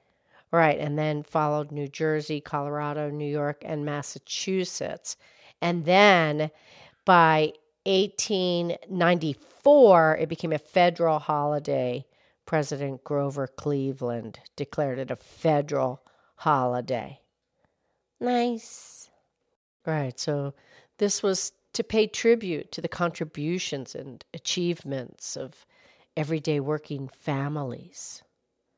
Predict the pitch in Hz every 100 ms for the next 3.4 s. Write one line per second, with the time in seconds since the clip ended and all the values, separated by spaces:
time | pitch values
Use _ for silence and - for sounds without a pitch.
0 | _ _ _ _ _ - 220 214 208 -
1 | 381 427 381 302 285 285 285 - - 233
2 | 302 294 - 202 175 170 170 175 170 -
3 | 165 - - -